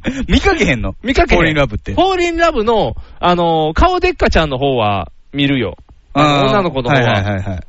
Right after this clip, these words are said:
Speaker 2: バービーの方は見るよ。
Speaker 1: バービー。うん。
Speaker 2: あの、男の方が見ひんもん、もう。
Speaker 1: あ、そう。土屋さんにそっくりな。
Speaker 2: そうそうそう。
Speaker 1: あの
Speaker 2: 土屋さんにそっくりな人はもう見かけません。
Speaker 1: うん。
Speaker 2: もう多分、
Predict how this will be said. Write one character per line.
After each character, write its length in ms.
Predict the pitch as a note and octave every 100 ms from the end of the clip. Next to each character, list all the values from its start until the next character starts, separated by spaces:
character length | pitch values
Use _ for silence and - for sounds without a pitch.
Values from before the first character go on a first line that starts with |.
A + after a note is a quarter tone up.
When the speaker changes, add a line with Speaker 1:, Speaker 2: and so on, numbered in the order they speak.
| -
Speaker 2:
バ 160 | A3+
ー 20 |
ビ 140 | A3+ E3+
ー 20 |
の 80 | C#3
方 80 | C3+
は 160 | B2
見 80 | A#2
る 80 | A#2
よ。 160 | G2+ -
Speaker 1:
バ 60 |
ー 20 | -
ビ 40 |
ー。 20 |
う 20 | G2+
ん。 40 |
Speaker 2:
あ 60 | F3+
の、 260 | E3+ D3+ -
男 300 | D4+ - G4+
の 60 |
方 160 | - G#4
が 100 | G#3
見 180 | E3 G3
ひ 120 | D#3+
ん 60 | B2
も 100 | G#2
ん、 60 |
も 240 | G#2 G2+ - -
う。 40 | -
Speaker 1:
あ、 120 | F3
そ 220 | F3+ B2+
う。 40 | G#2+
土 220 | E3 E3
屋 120 | E3+
さ 100 | D#3+
ん 40 |
に 40 | D3+
そ 80 | C#3+
っ 20 |
く 100 | C3+
り 100 | B2
な。 100 | G#2+
Speaker 2:
そ 140 | G#3
う 40 | G3
そ 120 | F#3
う 20 |
そ 80 | D#3+
う。 20 |
Speaker 1:
あ 40 | D3
の 60 |
Speaker 2:
土 140 | G2 E3+
屋 80 |
さ 120 | D#3+ D#3+
ん 100 | E3+
に 160 | F#3
そ 80 | F3
っ 60 | B2+
く 80 | D#3
り 40 |
な 80 | C3+
人 120 | D#3+
は 80 | F#3+
も 140 | D3
う 20 |
見 100 | D3
か 140 | D#3+ E3
け 80 | D#3
ま 100 | C#3
せ 140 | B2+
ん。 60 | G#2+
Speaker 1:
う 20 |
ん。 220 | G2+ - - - C#3+
Speaker 2:
も 180 | D3+
う 40 | C#3+
多 100 | D#3+
分、 340 | C#3+ A#2+ G#2